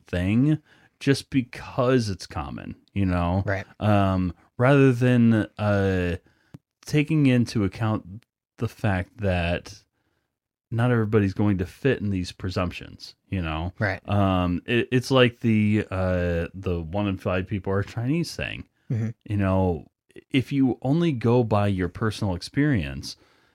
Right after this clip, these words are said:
Speaker 1: you're not gonna think there are that many Chinese people, <laughs> you know?
Speaker 2: Yeah, I mean, I
Speaker 1: It's
Speaker 2: don't personally know very many. <laughs>
Speaker 1: Yeah, yeah,
Speaker 2: <laughs>
Speaker 1: exactly,
Speaker 2: But
Speaker 1: you know?
Speaker 2: I'm not in China, so, you know, you
Speaker 1: Yeah.
Speaker 2: know.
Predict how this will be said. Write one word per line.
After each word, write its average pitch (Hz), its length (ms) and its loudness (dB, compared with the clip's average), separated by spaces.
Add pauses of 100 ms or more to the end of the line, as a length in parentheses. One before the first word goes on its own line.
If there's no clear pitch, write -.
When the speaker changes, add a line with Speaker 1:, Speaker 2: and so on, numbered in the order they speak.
(1160)
Speaker 1:
you're 131 340 2
not 135 200 2
gonna 127 160 4
think 113 200 -2
there 117 120 2
are 107 80 4
that 104 200 2
many 104 200 2
Chinese 117 380 0
people, - 500 -12
<laughs> - 40 -10
you 160 180 0 (100)
know? 165 380 -2 (300)
Speaker 2:
Yeah, 165 240 4
I 135 100 2
mean, 139 160 -2
I 143 100 0
Speaker 1:
It's - 60 0
Speaker 2:
don't 135 220 0
personally 120 400 -2
know 110 140 -8
very 104 220 -10
many. 123 300 -8 (120)
<laughs> - 140 -10
Speaker 1:
Yeah, 147 520 -2
yeah, 170 300 -2
Speaker 2:
<laughs> - 100 -2
Speaker 1:
exactly, 160 460 -2
Speaker 2:
But 160 240 4
Speaker 1:
you 110 60 -4
know? 127 100 0
Speaker 2:
I'm 147 100 2
not 143 160 2
in 143 80 -6
China, 123 440 0
so, 123 300 -4
you 131 160 -8
know, 113 260 -12
you 160 60 -8
Speaker 1:
Yeah. 139 80 -6
Speaker 2:
know. 131 160 -16